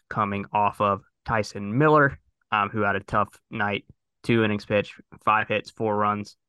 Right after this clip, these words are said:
They were all earned. Did have three strikeouts, but his E R A is up to six point seven five in his handful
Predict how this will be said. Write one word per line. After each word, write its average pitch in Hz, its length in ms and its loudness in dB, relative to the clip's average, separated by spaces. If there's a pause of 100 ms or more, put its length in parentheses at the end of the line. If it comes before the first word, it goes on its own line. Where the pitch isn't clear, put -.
(200)
They 117 80 -2
were 107 140 2
all 107 340 0
earned. 107 280 -4 (320)
Did 117 120 2
have 107 160 0
three 107 180 -2
strikeouts, 104 480 -2
but 107 120 -2
his 101 140 -4
E 104 100 -4
R 110 160 -2
A 107 40 -2
is 104 100 -4
up 104 200 -4 (360)
to 113 280 0 (140)
six - 240 -2
point 107 200 -2
seven 107 300 -2
five 104 320 0
in 107 160 -6
his 107 160 -4
handful 101 560 -4